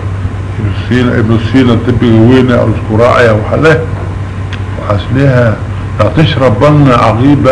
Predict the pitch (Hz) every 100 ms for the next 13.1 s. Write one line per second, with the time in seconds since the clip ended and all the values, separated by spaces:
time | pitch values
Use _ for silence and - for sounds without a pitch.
0 | - - 131 113 - 110 117 101 107 95
1 | 92 - - - - - - - 107 120
2 | 113 127 123 123 117 156 156 165 143 135
3 | 110 - - - - - - - - 147
4 | 156 247 - - - - - - 131 147
5 | 147 160 170 160 156 117 - - - -
6 | - - 143 135 175 139 117 160 147 127
7 | 127 120 131 123 104 - - - - -
8 | - - 117 135 143 143 131 120 110 104
9 | - - - - - - - - - 123
10 | 135 147 120 127 135 160 151 143 117 110
11 | 117 143 156 143 110 95 - - - -
12 | 110 107 156 143 143 143 123 110 120 117